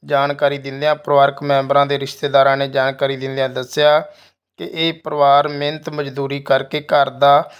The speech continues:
ਗੁਜ਼ਾਰਾ ਬੜੀ ਮੁਸ਼ਕਲ ਨਾਲ ਚਲਾ ਰਿਹਾ ਸੀ, ਜਿਸ ਤੋਂ ਬਾਅਦ ਇਹਨਾਂ ਦਾ ਪੂਰਾ ਪਰਿਵਾਰ ਜੋ ਕਿ ਟੀ ਬੀ ਦਾ ਸ਼ਿਕਾਰ ਹੋ ਗਿਆ।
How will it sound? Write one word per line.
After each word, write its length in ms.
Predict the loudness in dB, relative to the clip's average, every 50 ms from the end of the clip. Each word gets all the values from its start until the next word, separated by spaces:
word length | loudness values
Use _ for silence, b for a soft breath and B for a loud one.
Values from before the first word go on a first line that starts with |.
| B B B B _ -10
ਗੁਜ਼ਾਰਾ 400 | -8 -2 2 4 4 6 6 4
ਬੜੀ 320 | 2 2 -2 -2 -2 -4 -6
ਮੁਸ਼ਕਲ 420 | -8 -10 -10 -10 0 0 0 2
ਨਾਲ 160 | 2 0 -2
ਚਲਾ 380 | -2 -2 0 2 4 4 4 4
ਰਿਹਾ 160 | 4 2 2
ਸੀ, 280 | 2 -2 -8 -10 -10 -14 _ _ _ _ _ _ _ _ _ _ _ _ _ _
ਜਿਸ 180 | -10 -10 -10 -10
ਤੋਂ 220 | -4 -2 -2 -2
ਬਾਅਦ 320 | 2 4 4 4 4 4 0
ਇਹਨਾਂ 400 | -4 -4 -2 -2 0 0 -2 -2 -6 -14 _ _ _ _ _ _ _ _ _ _ -8
ਦਾ 80 | -8
ਪੂਰਾ 400 | -8 -8 -8 -6 0 2 2 2
ਪਰਿਵਾਰ 360 | 2 0 2 4 4 4 4
ਜੋ 180 | 2 0 -4 -6
ਕਿ 140 | -4 -6 -10
ਟੀ 220 | -6 -6 -6 -6
ਬੀ 140 | -4 -6 0
ਦਾ 140 | 2 2 2
ਸ਼ਿਕਾਰ 420 | 2 -4 -8 -2 2 2 2 2
ਹੋ 200 | 0 -4 -6 -6
ਗਿਆ। 240 | -4 -2 -2 -2